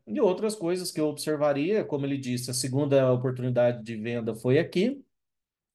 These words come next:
Mas, ó, não é só essa. Aí você vai ter várias outras oportunidades de venda. Porque, querendo ou não, ó, eu tenho um impulso e um canal aqui, aqui eu tenho um rompimento, então eu poderia vender aqui,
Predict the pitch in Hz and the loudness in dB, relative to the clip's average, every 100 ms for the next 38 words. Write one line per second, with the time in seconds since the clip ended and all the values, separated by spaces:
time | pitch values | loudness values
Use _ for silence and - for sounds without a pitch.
0 | _ - - _ 151 165 165 139 107 - | _ -20 -20 _ 6 8 8 8 6 -2
1 | 156 233 139 127 170 269 156 139 120 107 | 2 4 4 2 2 6 6 4 -2 -4
2 | 127 135 131 190 135 120 156 277 220 151 | -2 0 0 -2 0 0 2 2 0 0
3 | 139 123 120 127 127 127 123 123 117 110 | -2 -4 -6 -6 -6 -4 -2 0 0 -2
4 | 107 123 113 107 104 - _ _ - 127 | -4 -4 -4 -4 -6 -10 _ _ -4 2
5 | 151 156 156 139 185 196 139 147 143 185 | 4 6 6 8 10 10 10 6 6 4
6 | 180 151 131 185 208 190 175 156 135 131 | 4 0 -2 0 0 0 0 2 2 2
7 | 135 120 107 143 175 170 127 180 180 165 | 0 0 -4 -2 0 0 0 -2 -2 -2
8 | 151 143 120 123 165 - 175 185 185 151 | -2 -2 -4 -2 -2 -2 -2 0 0 0
9 | 147 147 131 127 123 113 - - 131 170 | 2 2 2 0 0 -2 -6 -4 -2 -2